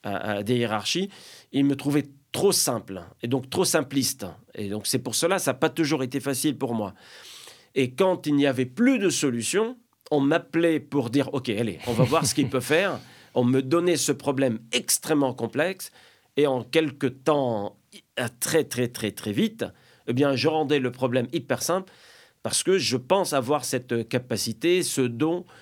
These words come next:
de, de simplifier les choses et,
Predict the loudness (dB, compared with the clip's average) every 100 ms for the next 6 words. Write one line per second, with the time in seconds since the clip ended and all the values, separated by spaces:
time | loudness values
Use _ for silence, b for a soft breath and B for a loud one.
0 | B B 0 2 4 2 0 -2 -4 b
1 | b -2 0 2 0 0 -2 0 2 0
2 | 0 2 2 2 -2 -2 0 0 0 0